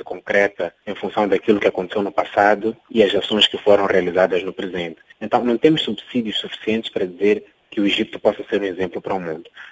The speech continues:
É um exemplo na medida muito restrita que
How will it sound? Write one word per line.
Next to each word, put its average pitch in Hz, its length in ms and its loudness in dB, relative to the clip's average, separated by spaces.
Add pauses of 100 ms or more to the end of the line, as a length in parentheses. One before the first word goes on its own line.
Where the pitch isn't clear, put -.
(120)
É 156 120 4
um 180 120 6
exemplo 160 400 4
na 156 180 2
medida 117 720 2 (140)
muito 139 400 4
restrita 147 500 0
que - 160 -14